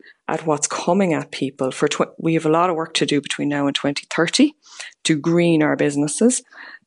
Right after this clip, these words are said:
S M E population are going to have to do a significant body of work because their customers are looking at them and saying, "We've committed to certain targets. You need to, you need to do your bit."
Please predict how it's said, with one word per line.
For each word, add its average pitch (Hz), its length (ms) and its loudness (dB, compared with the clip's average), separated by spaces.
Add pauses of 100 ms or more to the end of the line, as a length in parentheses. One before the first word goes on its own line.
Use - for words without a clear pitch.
(140)
S 175 220 -2
M 165 120 2
E 160 40 4
population 147 640 -2
are 147 40 -6
going 147 260 0
to - 80 -6
have - 240 -6
to 143 100 -6
do 147 140 -4
a - 60 -4
significant 160 560 0
body 135 260 -2
of 131 120 -6
work 135 220 -6
because - 300 -8
their 160 160 2
customers 160 840 0 (420)
are 143 100 2
looking 151 360 2
at 131 140 -4
them 156 220 2
and 143 140 2
saying, 139 460 0
"We've 170 240 2
committed 156 420 0
to 143 80 -6
certain - 260 -2
targets. 147 480 -4
You 139 140 2
need 135 220 0
to, 127 240 -4 (120)
you 147 120 -2
need 131 120 -6
to 131 100 -4
do 143 120 -4
your 131 260 -2
bit." 135 300 0